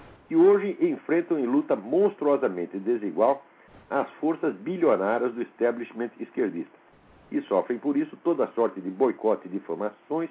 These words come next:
marginalização profissional e ameaças de morte. Eu citei até nominalmente o caso da Graça Salgueiro. Quer dizer, como é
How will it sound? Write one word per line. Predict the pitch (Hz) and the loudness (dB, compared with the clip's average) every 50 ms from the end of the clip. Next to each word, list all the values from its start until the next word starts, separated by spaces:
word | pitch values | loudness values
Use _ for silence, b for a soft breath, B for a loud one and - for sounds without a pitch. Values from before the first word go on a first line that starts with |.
| - b b b b - - - - - | -12 b b b b -20 -20 -20 -10 -4
marginalização | 113 156 156 147 123 131 120 117 110 104 95 82 - - 82 | -2 0 2 2 0 0 0 0 0 0 -2 -2 -4 -6 -6
profissional | 82 104 107 - - 120 113 123 131 143 | -6 -6 -6 -4 -4 -2 0 0 0 2
e | 143 143 | 0 0
ameaças | 143 127 110 110 104 - 123 120 | 0 0 0 0 0 -2 -6 -10
de | 120 123 | -10 -8
morte. | 98 80 76 64 - - _ _ - _ _ _ _ _ _ _ _ _ _ _ - - - - - _ - | -6 -6 -6 -6 -8 -12 _ _ -20 _ _ _ _ _ _ _ _ _ _ _ -20 -20 -20 -20 -20 _ -6
Eu | - 196 190 | -4 -4 -4
citei | 196 - - - 135 139 | -4 -6 -4 0 0 0
até | - - - - - 143 | 0 0 -4 -4 -2 -2
nominalmente | 135 113 113 143 151 135 107 92 92 113 - | -2 0 -2 -2 -2 -2 -2 -4 -4 -4 -8
o | 139 | -10
caso | - - - 104 120 123 | -8 -6 -4 -4 -4 -4
da | 139 139 | -4 -4
Graça | - 87 101 110 - - 107 | -4 -2 -4 -4 -4 -8 -8
Salgueiro. | - 156 135 92 110 131 113 - - _ _ _ _ _ _ _ - | -6 -6 -4 -2 -2 -2 -2 -4 -6 _ _ _ _ _ _ _ -10
Quer | 135 | -8
dizer, | 131 147 147 - | -8 -8 -8 -8
como | - - 190 156 147 196 226 | -4 -2 -2 0 2 2 2
é | 208 | 0